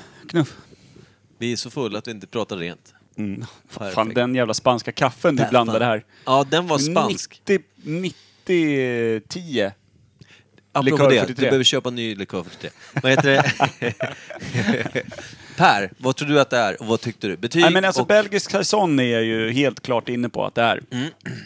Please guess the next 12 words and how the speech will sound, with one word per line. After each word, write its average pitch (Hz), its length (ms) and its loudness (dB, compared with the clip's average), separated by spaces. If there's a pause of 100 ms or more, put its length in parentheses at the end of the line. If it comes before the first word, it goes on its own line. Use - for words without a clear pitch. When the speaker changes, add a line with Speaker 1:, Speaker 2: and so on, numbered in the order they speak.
(520)
Speaker 1:
Och 143 140 -4
så, 151 200 4
det, 139 400 0
jag 147 260 2
vill 151 200 -2
ju 147 180 0
skilja 147 300 0
mig 143 120 2
lite 123 180 -4
från 117 140 -8
Kim, 110 360 -6 (180)
eh, 110 280 -2